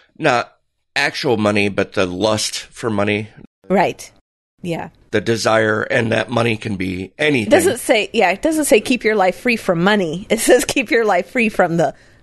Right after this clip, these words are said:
Speaker 2: love
Speaker 1: Yeah.
Speaker 2: of money," making that success and that need for things to, to become an idol in your life where you put that above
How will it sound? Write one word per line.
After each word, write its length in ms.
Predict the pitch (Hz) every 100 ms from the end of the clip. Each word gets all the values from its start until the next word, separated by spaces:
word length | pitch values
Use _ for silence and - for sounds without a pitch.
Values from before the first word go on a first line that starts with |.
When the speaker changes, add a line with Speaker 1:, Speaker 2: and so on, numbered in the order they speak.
| -
Speaker 2:
love 520 | 196 190 208 247 247
Speaker 1:
Yeah. 180 | 214 -
Speaker 2:
of 60 | 180
money," 320 | 147 120 151 - - -
making 440 | 196 220 269 226 190
that 420 | 190 180 - - _ _ _ -
success 800 | - 202 190 - - 208 208 -
and 200 | 185 185
that 260 | 170 -
need 400 | - 196 202 214 185
for 180 | 190
things 720 | 170 - 196 185 170 156 -
to, 120 | - 180 - -
to 120 | -
become 280 | 180 - 165
an 100 | 143 -
idol 320 | 185 190 170
in 80 | 165
your 140 | 160
life 280 | 160 156 -
where 100 | 156
you 100 | 151
put 240 | - 170
that 180 | 165 147
above 580 | 147 - 170 156 151